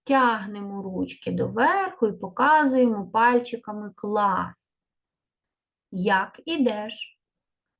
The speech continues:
Пришвидко. Будь ласка, походіть на місці. Як не повністю сідаєш? Присідаєш.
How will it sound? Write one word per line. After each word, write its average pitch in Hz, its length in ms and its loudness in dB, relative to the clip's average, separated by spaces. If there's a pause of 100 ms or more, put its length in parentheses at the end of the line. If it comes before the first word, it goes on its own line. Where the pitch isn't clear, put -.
(160)
Пришвидко. 277 1600 0 (420)
Будь 214 240 2
ласка, 220 680 0 (300)
походіть 196 800 0
на 214 120 -8
місці. 220 840 -2 (3500)
Як 294 560 2
не 233 200 4
повністю 220 800 0
сідаєш? 214 1160 -2 (500)
Присідаєш. 220 1600 0